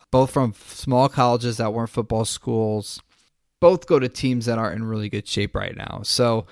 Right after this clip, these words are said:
I think that's the real comp. I think Zach Wilson is gonna be a guy that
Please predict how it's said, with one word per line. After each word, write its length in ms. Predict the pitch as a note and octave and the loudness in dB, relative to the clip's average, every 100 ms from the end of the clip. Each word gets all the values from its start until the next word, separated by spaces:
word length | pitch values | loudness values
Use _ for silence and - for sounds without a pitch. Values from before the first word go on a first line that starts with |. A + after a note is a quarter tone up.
| - _ - | -18 _ -2
I 140 | D3 D3 | 2 4
think 200 | F3 C3+ | 4 4
that's 340 | C#3 D#3+ - | 2 2 -2
the 240 | - C3 G#2 | -6 -4 -2
real 280 | A2 B2 | 2 2
comp. 460 | C#3 - D3+ D#3 D#3 | 2 0 2 2 0
I 100 | B2+ | -4
think 220 | A#2+ D3 | -2 -4
Zach 360 | A#2+ B2+ B2+ - | -2 0 0 -2
Wilson 440 | G#2+ A#2 - C#3 | -4 -4 -2 -4
is 140 | C3 A2+ | -4 -4
gonna 200 | B2 A#2 | -4 -2
be 120 | A#2 | -2
a 60 | A2 | -2
guy 320 | A2 G#2+ A2+ | -4 -4 -4
that 340 | A#2 A2 G2 | -2 -4 -6